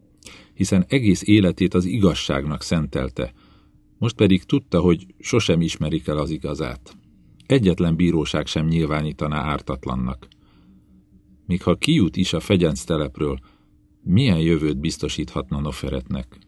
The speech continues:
Egy sovány, fogatlan, ráncos, napcserzette bőrű öregember telepedett le mellé.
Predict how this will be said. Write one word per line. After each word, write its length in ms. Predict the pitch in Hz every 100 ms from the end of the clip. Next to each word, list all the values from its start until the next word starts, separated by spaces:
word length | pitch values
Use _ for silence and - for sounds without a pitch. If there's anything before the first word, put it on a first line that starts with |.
| - - - - 202 170 - - 185 - 175 170 175 _ - - _ - - _ -
Egy 120 | -
sovány, 460 | - 135 120 107 110
fogatlan, 720 | - 117 98 90 95 98 98
ráncos, 800 | - 104 107 104 101 90 - - 92
napcserzette 800 | 107 104 - 80 82 87 - 78
bőrű 420 | 82 85 85 85
öregember 540 | 82 73 80 73 76
telepedett 560 | - 80 71 78 73 69
le 120 | 71
mellé. 460 | 71 71 67 64